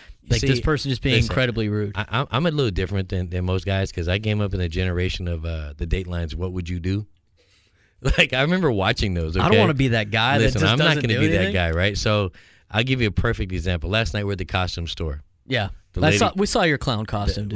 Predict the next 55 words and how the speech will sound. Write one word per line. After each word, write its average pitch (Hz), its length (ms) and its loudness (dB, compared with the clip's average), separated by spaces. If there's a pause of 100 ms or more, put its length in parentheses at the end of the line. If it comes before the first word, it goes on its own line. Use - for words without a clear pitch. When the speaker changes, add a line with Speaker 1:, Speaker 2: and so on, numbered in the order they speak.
(100)
Speaker 1:
dude. 101 140 -10
Speaker 2:
by, 110 160 -2
yeah, 104 420 -2
are 87 120 -2
you 123 120 0
not 117 160 -2
entertained? 113 420 -2 (100)
Speaker 1:
<laughs> - 40 -8 (720)
By 180 180 4
the 202 60 4
Speaker 2:
Anyway. 202 80 4
Speaker 1:
way, 165 240 4
I 135 120 2
let 160 240 2
him 180 80 0
in 175 80 0
the 156 80 0
building, 135 420 2
so 127 120 0
he 127 100 0
obviously 135 380 0
was 120 180 0
not 117 280 -2
wearing 110 680 -2
the 110 100 -6
clown 104 300 -6
costume. 82 520 -12
Speaker 2:
That's - 220 -8
true. 67 220 -12 (160)
I'm 85 100 -12
not 87 160 -4
wearing 87 160 0
a - 20 -6
clown 85 220 -2
costume 85 300 -4
tonight. 113 340 0 (720)
Speaker 1:
That's - 140 -4
fine. 107 200 0 (240)
It's, 131 120 -8
Speaker 2:
Okay. 120 280 -6
Speaker 1:
the 113 80 -2
Halloween's 139 340 0
in, 110 40 -2
like, 104 120 -4
two 104 120 -4
days. - 240 -12 (320)
Speaker 2:
So - 180 -2
we 104 80 0
go 107 140 2
back. 101 260 2
We 101 120 -2
go 110 100 0
back 92 220 0
to 90 160 -4
the, 80 280 -4